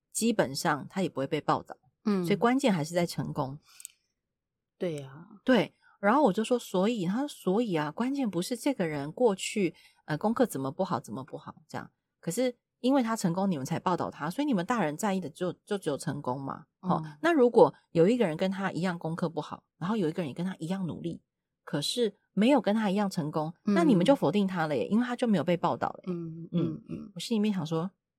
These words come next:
Speaker 1: 也是没有到这么极端啦，去否定他。但是我觉得孩子确实看到了我们大人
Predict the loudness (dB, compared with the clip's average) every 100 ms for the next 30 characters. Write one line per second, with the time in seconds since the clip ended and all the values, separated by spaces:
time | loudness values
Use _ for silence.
0 | _ -8 -6 -2 2 4 4 2 4 4
1 | 2 0 0 4 4 4 2 0 0 0
2 | -2 0 -2 -2 -14 -4 2 4 4 4
3 | 2 2 0 0 0 0 0 0 -2 -2
4 | 0 2 2 2 2 0 2 2 2 2
5 | 2 2 2 -4